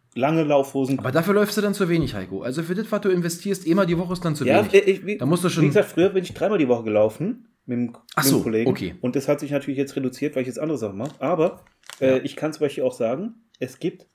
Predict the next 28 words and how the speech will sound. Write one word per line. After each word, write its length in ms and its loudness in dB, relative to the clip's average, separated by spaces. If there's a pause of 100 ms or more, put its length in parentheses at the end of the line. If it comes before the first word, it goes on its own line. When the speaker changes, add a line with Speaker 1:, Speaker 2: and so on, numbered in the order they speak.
Speaker 1:
außer 280 4
bei 120 2
Unwetter 580 -2 (340)
oder, 360 -2
äh, 260 -6
Sturm, 460 -2 (360)
äh, 520 -2
keinen 280 -2
Grund 200 -6
für 120 -10
mich, 160 -6
nicht 160 -4
zu 80 -14
laufen. 280 0
Ich 140 -10
lauf 200 0
sogar 500 0
im 140 -4
Schnee 420 -2 (760)
und 300 0
ich 120 -2
muss 120 -4
dazu 220 -4
sagen, 220 0
im 100 -6
Schnee 200 -6
zu 120 -8
laufen 440 -2